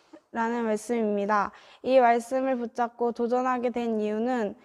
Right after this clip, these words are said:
저의 꿈인 유아 유치 교사로서 하나님의 소원을, 소원인 후대, 후대를 통하여 복음의 계보를 이어나가고 바알에게 무릎 꿇지 아니한 칠천 제자를 세우기 위해 이 말-, 이 말씀을 붙잡게 되었습니다.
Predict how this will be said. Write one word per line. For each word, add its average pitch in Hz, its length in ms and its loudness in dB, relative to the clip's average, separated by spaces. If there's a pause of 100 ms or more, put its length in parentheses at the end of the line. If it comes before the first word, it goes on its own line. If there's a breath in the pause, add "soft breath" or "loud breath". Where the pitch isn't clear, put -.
(180 soft breath)
저의 254 300 6
꿈인 277 400 2
유아 247 300 4
유치 233 260 -6
교사로서 226 920 0
하나님의 285 560 0
소원을, 269 720 0 (420)
소원인 285 600 4
후대, 302 540 0 (240)
후대를 294 460 2
통하여 226 440 0
복음의 247 480 0
계보를 220 440 0
이어나가고 214 920 2 (360 loud breath)
바알에게 262 500 8
무릎 247 300 -2
꿇지 262 300 -2
아니한 240 440 -4
칠천 294 400 -2
제자를 247 400 0
세우기 233 500 -2
위해 240 260 2
이 240 40 2
말-, 214 260 0
이 247 160 0
말씀을 226 440 -2
붙잡게 226 440 -6
되었습니다. 214 760 -2